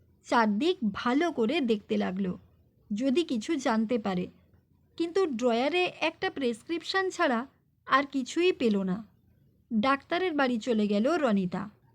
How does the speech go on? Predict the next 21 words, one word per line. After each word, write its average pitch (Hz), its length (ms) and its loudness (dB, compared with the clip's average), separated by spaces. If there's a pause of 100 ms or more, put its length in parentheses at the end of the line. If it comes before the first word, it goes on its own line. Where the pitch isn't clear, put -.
(460)
যা 262 340 2
ভেবেছিল 311 600 -2 (440)
ঠিক 359 240 -2 (100)
তাই, 330 260 2 (760)
শাশুড়ি 269 540 -4
মা 285 300 2
দিব্যি 247 600 0
ডাক্তারের 240 560 0
ঘরে 214 340 0
বিছানায় 226 560 0
শুয়ে 220 340 0
আছে। 185 380 -4 (920)
রনিতা 311 420 2
ডাক্তারকে 320 500 0
কিছু 330 300 -4
জিজ্ঞেস 247 480 -2
করার 302 260 0 (120)
আগেই 233 460 0 (560)
ডাক্তার 233 500 0
রনিতার 247 420 0
হাতে 240 380 -2